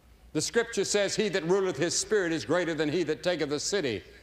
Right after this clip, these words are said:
Your mind is a heaven or a hell all the time.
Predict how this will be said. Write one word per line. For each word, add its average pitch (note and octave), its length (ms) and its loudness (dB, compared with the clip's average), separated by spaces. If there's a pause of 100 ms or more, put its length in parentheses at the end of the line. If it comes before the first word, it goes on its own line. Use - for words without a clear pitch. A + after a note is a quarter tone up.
(440)
Your F#3 200 4
mind F3+ 720 2 (400)
is E3+ 180 2
a E3+ 120 4
heaven G3+ 320 4
or G3 220 4
a F#3 80 4
hell F#3 320 4
all G3+ 220 4
the A#3+ 80 2
time. C3+ 400 0